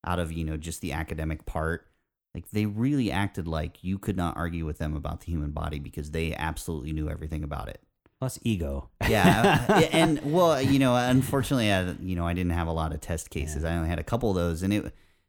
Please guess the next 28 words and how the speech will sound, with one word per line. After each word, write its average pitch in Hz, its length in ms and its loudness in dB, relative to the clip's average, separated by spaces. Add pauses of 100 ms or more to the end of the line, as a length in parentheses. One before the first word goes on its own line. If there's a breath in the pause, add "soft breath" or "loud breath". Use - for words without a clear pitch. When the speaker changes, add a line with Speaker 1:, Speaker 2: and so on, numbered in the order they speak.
(120)
Speaker 1:
it - 60 -2
was 120 120 2
Speaker 2:
Right. 123 80 -2
Speaker 1:
just - 280 -4
interesting 135 500 4
'cause 107 140 0
they'd 113 100 4
Speaker 2:
Yeah. 110 80 4
Speaker 1:
have 127 200 4
discussions 113 580 0
about 92 300 0
other 95 280 0
things, 104 540 0
but - 160 -2
Speaker 2:
Yeah. - 20 -10
Speaker 1:
they 98 100 0
would 82 200 -4
not 92 480 0
have 80 200 -6
discussions 80 560 -6
about 80 220 -6
the - 80 -10
body. 76 300 -6
Like, 64 240 -8
they 95 200 0
just 82 240 -4
Speaker 2:
Yeah. 85 100 -2
Speaker 1:
knew. 78 300 -4